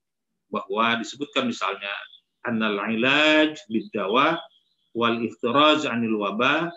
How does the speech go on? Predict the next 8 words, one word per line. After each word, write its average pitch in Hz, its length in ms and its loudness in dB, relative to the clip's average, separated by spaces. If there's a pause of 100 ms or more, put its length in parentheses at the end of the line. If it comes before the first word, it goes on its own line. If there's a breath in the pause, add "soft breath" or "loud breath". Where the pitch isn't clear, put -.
(240)
wa 117 320 -2
taharruz 165 800 6
anil 117 320 0
julusi 123 400 0
tahtal 113 400 -6
jidar 143 640 2
al-ma'in 156 720 -2 (400)
wajibun." 113 1040 0